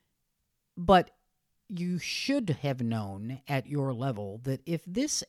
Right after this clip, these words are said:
ever leaks out, how it's going to appear to people, the optics. Okay? So if those people can make those kinds of faux pas, it's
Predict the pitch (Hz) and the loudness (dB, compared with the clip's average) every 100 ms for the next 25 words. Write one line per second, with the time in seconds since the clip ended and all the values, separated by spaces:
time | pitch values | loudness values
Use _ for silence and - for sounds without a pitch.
0 | - 165 156 135 127 131 - - 156 143 | -4 -2 0 0 0 -2 -2 -6 0 0
1 | 107 - - - 220 233 - 156 147 147 | 0 -6 -12 -4 -2 -2 -2 -2 0 -2
2 | - 143 - - - 147 127 107 - - | -4 -6 -8 -10 -4 -2 -2 -4 -10 -12
3 | 107 113 - - - 156 190 202 - - | -10 -10 -12 -18 -14 -8 -6 -6 -8 -14
4 | - - - _ _ _ _ _ _ 233 | -10 -10 -12 _ _ _ _ _ _ -10
5 | 233 285 277 _ _ - _ _ _ _ | -6 -8 -10 _ _ -20 _ _ _ _
6 | _ _ _ - 302 269 302 440 440 - | _ _ _ 4 6 6 4 4 6 4
7 | 269 151 135 151 131 120 117 - 127 110 | 2 2 0 2 2 0 -2 -4 -2 -2
8 | 107 - 101 - 95 - - - - _ | -4 -8 -8 -8 -14 -12 -12 -12 -16 _
9 | _ _ - | _ _ -12